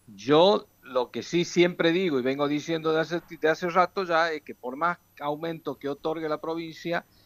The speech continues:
yo mientras no sea devuelto, ya sea por Nación o que la provincia se haga cargo hasta que, eh,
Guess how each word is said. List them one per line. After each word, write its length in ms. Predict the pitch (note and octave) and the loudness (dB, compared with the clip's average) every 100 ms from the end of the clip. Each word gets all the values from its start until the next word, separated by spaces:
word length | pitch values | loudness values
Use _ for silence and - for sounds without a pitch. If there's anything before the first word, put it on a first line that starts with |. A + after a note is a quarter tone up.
| _ | _
yo 360 | - B2 D3+ D3+ | -6 2 2 2
mientras 440 | D3+ B2+ A2+ A#2+ | 0 -2 -2 -2
no 160 | C3 E3 | 0 -2
sea 240 | - E3+ D3+ | 0 2 2
devuelto, 500 | C#3+ D#3 D3 - B2+ | 2 0 0 -2 -2
ya 120 | C#3 | 0
sea 160 | E3 | 0
por 200 | D3+ C#3 | 0 -2
Nación 520 | C#3 D3+ D3 F3 C#3+ A#2 | 0 -2 -2 -2 0 -2
o 100 | G2+ | -4
que 60 | |
la 120 | G#2+ | -4
provincia 400 | - C3 D3+ D3+ | -2 -2 -2 -4
se 120 | C3+ D3+ | 2 4
haga 200 | D3 C#3 | 4 6
cargo 320 | D#3+ D3 A#2+ | 4 4 2
hasta 180 | - G#2+ | -2 -6
que, 680 | A2 G#2+ G#2 G#2 G#2+ | -10 -12 -12 -14 -14
eh, 60 | G#2+ | -14